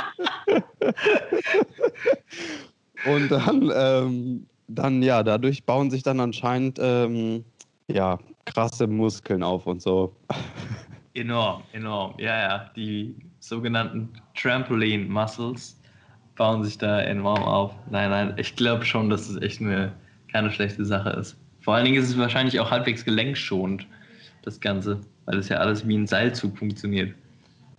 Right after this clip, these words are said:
Speaker 1: Ja, oh, ja, das weiß ich jetzt nicht, ob das so gelenkschonend ist, wenn du da jedes Mal so drauf knallst. Keine Ahnung.
Speaker 2: Ja, kommt drauf
Speaker 1: Ähm.
Speaker 2: an wahrscheinlich, wie du die Beine dann streckst, wenn du hochgehst. Wenn du die ganze Zeit angewinkelt hast, das ist dann auch scheiße.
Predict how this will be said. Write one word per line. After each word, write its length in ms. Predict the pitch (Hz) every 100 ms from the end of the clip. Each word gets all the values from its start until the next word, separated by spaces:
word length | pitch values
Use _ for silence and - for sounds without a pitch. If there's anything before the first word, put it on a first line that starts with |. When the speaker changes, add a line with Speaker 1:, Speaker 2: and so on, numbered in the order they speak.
| -
Speaker 1:
Ja, 400 | 110 110 107 110 104
oh, 460 | 110 110 107 104
ja, 200 | 107 107
das 200 | 104 104
weiß 180 | 110 107
ich 100 | 104
jetzt 180 | 107 -
nicht, 140 | 110 101
ob 100 | 98
das 160 | 98
so 120 | - 98
gelenkschonend 520 | 98 107 - 110 101
ist, 120 | 101
wenn 120 | 101
du 60 | 98
da 60 | 98
jedes 240 | 101 104
Mal 140 | 104
so 160 | 95 95
drauf 280 | 92 104 -
knallst. 520 | - 107 110 113 -
Keine 260 | - 95 92
Ahnung. 320 | 95 92 92 - - -
Speaker 2:
Ja, 360 | 107 110 120 113
kommt 260 | - 104 101
drauf 120 | 98
Speaker 1:
Ähm. 140 | 95
Speaker 2:
an 80 | 95
wahrscheinlich, 440 | 127 131 123 113
wie 100 | 120
du 120 | 131 123
die 120 | 117
Beine 360 | 107 113 131
dann 320 | 110 107 104 101
streckst, 440 | - 123 - -
wenn 140 | 107
du 100 | 104
hochgehst. 540 | 107 131 135 104 101 -
Wenn 140 | 107
du 100 | 107
die 220 | 107 110
ganze 260 | 107 113 120
Zeit 120 | 113 -
angewinkelt 640 | 120 131 131 131 139 139
hast, 300 | 143 147 -
das 160 | 104 -
ist 180 | 113
dann 100 | 113 -
auch 140 | 110
scheiße. 460 | - - 98 98